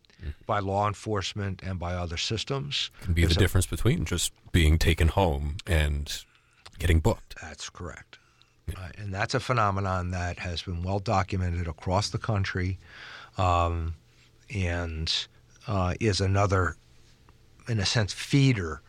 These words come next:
Speaker 2: to the pipeline that we're talking about.
Speaker 1: Mm-hmm. Hmm. So, so we kind of, we kind of did talk about this. So this, this seems to be an area that largely does affect, um, more, more urban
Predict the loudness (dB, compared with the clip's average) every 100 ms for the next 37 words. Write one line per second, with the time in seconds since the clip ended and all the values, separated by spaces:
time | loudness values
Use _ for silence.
0 | -20 -20 -20 -14 -8 -6 -6 -6 -6 -6
1 | -10 -8 -10 -12 -10 -10 -10 -16 -14 -18
2 | -18 -14 -2 0 2 2 0 -12 -20 -20
3 | -20 -20 -20 -20 _ _ -20 _ _ _
4 | _ 0 0 0 -6 0 4 6 6 0
5 | _ _ _ _ _ _ _ _ _ _
6 | 2 4 4 2 0 -2 -2 -4 0 0
7 | 0 -2 -2 -4 -10 -10 -12 -6 -2 -2
8 | -2 -4 -4 -6 _ _ _ _ _ _
9 | -8 -2 0 -2 0 0 2 2 2 0
10 | -2 _ _ -4 0 0 0 -4 0 -2
11 | -2 -8 -4 -4 -4 -10 -20 -10 -8 -8
12 | -8 -10 -10 -4 0 2 2 2 0 -2
13 | _ _ _ -6 -2 0 2 2 4 2
14 | 4 2 0